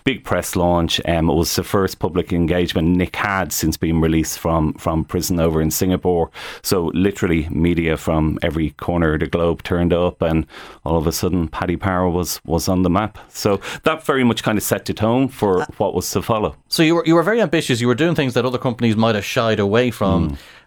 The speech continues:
Speaker 2: Wa-, was there anyone in the company sort of, um, saying, "Oh, the whole pulling you back at all," or was it just, "No, we,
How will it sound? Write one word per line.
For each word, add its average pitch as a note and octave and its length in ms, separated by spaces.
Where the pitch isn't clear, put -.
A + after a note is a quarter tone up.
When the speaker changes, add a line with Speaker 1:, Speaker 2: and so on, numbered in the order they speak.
Speaker 2:
Wa-, C#3 160
was C#3+ 180
there D3+ 140
anyone E3 320
in D3 160
the C3 60
company A2+ 640
sort A2 240
of, G2+ 160
um, G2+ 580
saying, G2+ 460
"Oh, G2+ 120
the G2 80
whole A#2 200
pulling A#2+ 300
you G#2+ 100
back C3 240
at F3+ 80
all," C3+ 180
or A2+ 140
was A2 240
it G2+ 80
just, A#2+ 200
"No, G#2+ 80
we, G2+ 200